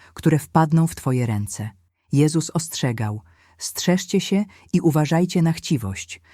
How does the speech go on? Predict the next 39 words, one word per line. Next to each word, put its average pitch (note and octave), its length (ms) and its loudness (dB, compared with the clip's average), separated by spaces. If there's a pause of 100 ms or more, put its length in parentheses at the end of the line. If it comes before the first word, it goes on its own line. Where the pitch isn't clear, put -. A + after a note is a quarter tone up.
(140)
bo C3+ 140 2
życie D#3+ 280 2
człowieka D3+ 440 0
nie D#3+ 160 4
polega E3 420 2
na A#2 160 -2
obfitości - 680 -4
rzeczy, B2 400 -2 (280)
które B2 300 -2
posiada". A2 520 -8 (400)
Abraham C#3 460 2
już B2+ 160 -2
to C3 120 -2
wiedział B2 360 0
tysiące C3 460 -2
lat B2 160 -6
wcześniej. G#2+ 560 -6 (320)
Prawdziwy F3 480 4
dobrobyt C3 520 -2 (180)
nie E3+ 140 8
pochodzi G3 420 0
z - 80 -6
tego, D3 240 0
ile C3 280 0
masz, A2+ 420 -4 (300)
ale C#3+ 200 4
z - 80 -12
tego, D3+ 340 0 (240)
jak E3+ 420 2
używasz D3+ 560 0
tego, A#2 260 -4
co - 160 -4
masz. G#2 400 -8 (320)
Nie D3 120 4
pochodzi C#3+ 360 -2
z - 80 -8
tego, C#3 320 0
ile C#3 200 2
zarabiasz, A2+ 680 -2